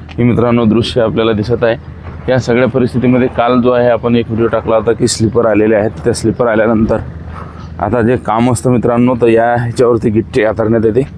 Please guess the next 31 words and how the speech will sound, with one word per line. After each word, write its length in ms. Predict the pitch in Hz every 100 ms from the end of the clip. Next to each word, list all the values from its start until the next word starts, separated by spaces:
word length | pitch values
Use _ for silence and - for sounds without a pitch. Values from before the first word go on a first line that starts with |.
| - - - - - - -
आणि 300 | 104 113 120 - - - 110
गिट्टी 280 | 107 - 127
आथरल्यानंतर 680 | 107 123 120 117 117 113 117
मग 420 | 120 123 117 120 110
त्यावरती 400 | 113 110 104 -
ते 100 | 120
स्लीपर 420 | - 120 110 123 90 - - - - - -
आणि 120 | 110
स्लीपरनंतर 640 | 113 - - 127 123 123 120
मग 240 | 127 123
डायरेक्ट 540 | 113 117 123 120 - 117
रेल्वे 260 | 104 113
पटऱ्या 300 | 113 110 117
टाकण्यात 320 | 104 104 110 101
येतात. 200 | 90 - - - - - -
तर 40 |
ह्या 180 | 107 120
सगळ्या 300 | 123 113 123
सिच्युएशनमध्ये 680 | 117 110 127 123 123 123 127
हे 320 | 127 - 113
सगळं 280 | 117 120 120
सेंटरिंगचं 480 | 117 113 123 120 123
काम 280 | - 120 98 - - - - - -
जे 60 |
साईडला 360 | 110 117 110 123
चालू 240 | 113 117
आहे 120 | 120 117
आपल्याला 220 | 113 113
दिसतं. 280 | 113 - 120
सेंटरिंगचं 680 | 113 104 107 110 113 107
जे 180 | 107 104